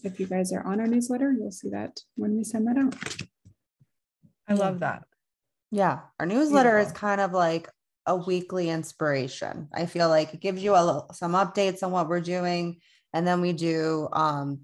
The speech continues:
Speaker 3: just for the community members that are subscribed to the newsletter, they get, um,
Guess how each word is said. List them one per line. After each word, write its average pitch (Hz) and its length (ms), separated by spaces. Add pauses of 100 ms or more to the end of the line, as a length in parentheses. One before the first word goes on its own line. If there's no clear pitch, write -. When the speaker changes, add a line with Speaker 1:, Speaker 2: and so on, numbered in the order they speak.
Speaker 3:
just 165 380
for 165 420
the 156 120
community 156 400
members 151 320
that 151 100
are 143 80
subscribed 143 480
to 147 60
the 156 80
newsletter, 175 440
they 156 160
get, 151 380 (360)
um, 156 460